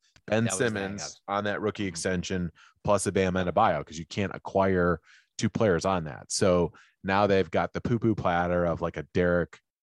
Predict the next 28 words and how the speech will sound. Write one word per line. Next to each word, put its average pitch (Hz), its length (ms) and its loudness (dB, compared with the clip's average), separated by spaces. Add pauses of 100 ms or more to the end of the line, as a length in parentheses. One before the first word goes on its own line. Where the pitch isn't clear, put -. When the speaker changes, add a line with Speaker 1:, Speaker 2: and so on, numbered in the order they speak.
(160)
Speaker 1:
or 92 140 0
excuse 95 260 0
me, 87 80 -2
Duncan 87 300 -2
Robinson, 92 760 -2 (200)
um, 80 600 -6 (300)
a, 110 80 -2
a, 92 360 -2
a 104 40 0
Tyler 95 400 -2
Hero, 104 560 4 (300)
and 82 80 -4
a - 20 -6
couple 117 320 -2
other 104 220 4
things. 90 300 -6
But - 200 -6
again, 117 300 -10
these 98 180 -6
are, 98 100 0
like, 87 360 -4 (840)
these 101 280 -4
are, 90 760 0 (300)
you 87 80 -12
know, 73 240 -10 (320)
fifth 117 240 -2
and 90 120 -2
sixth, - 680 -6